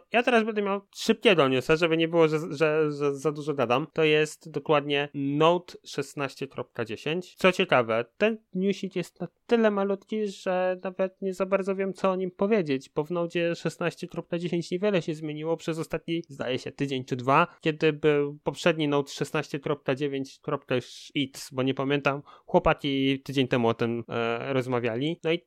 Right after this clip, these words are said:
jakie zmiany powstały? Podbicie N P M-a, podbicie Atorna, e, do nowych wersji, zmiana możliwości limitu requestów w, e, za pomocą H T T P. Dodatkowo zmiana w, w, za pomocą jednej flagi w C L I-u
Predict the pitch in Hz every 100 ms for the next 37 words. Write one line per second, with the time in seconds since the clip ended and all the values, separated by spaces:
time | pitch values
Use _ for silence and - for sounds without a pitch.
0 | - 190 185 185 143 113 - 110 - 104
1 | 104 107 - 170 175 185 185 175 185 170
2 | 170 170 170 160 170 - 175 156 165 160
3 | 165 170 - - _ 156 160 160 160 165
4 | 165 165 165 160 156 156 - 165 160 139
5 | 127 143 160 180 180 165 160 160 139 151
6 | 139 147 143 160 - 151 147 147 143 143
7 | 143 - 135 151 139 - 139 135 - 123
8 | - 165 - _ - - - 135 127 127
9 | 131 135 127 - 123 135 127 - 147 170
10 | _ 143 147 147 143 - 160 156 143 147
11 | 139 143 143 - 127 135 147 147 147 139
12 | 135 - 123 127 131 131 131 127 127 127
13 | 127 127 127 127 135 143 135 135 139 135
14 | 143 139 135 - 139 127 127 120 - 139
15 | 123 123 143 165